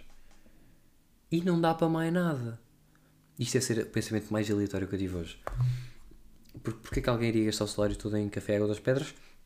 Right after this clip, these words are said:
Mas, revoltante. Isto por acaso é mais do que eu pensava, eu não pensei que fosse dar tanto.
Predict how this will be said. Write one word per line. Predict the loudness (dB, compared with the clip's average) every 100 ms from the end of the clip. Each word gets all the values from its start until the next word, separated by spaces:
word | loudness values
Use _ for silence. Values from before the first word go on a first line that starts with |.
| -20 -20 -20 -20 -20 -20 _ -2
Mas, | 4 6 4 0 -6 -20 _
revoltante. | 2 6 6 4 0 -4 -12 -16 -16 -18 -18 -20 -12 -6
Isto | -6 -6
por | -2
acaso | -2 0
é |
mais | -2 -2
do |
que | -4
eu |
pensava, | -4 -2 -4 -4
eu |
não | -4
pensei | -4 -6
que | -8
fosse | -6
dar | -8
tanto. | -6 -10 -10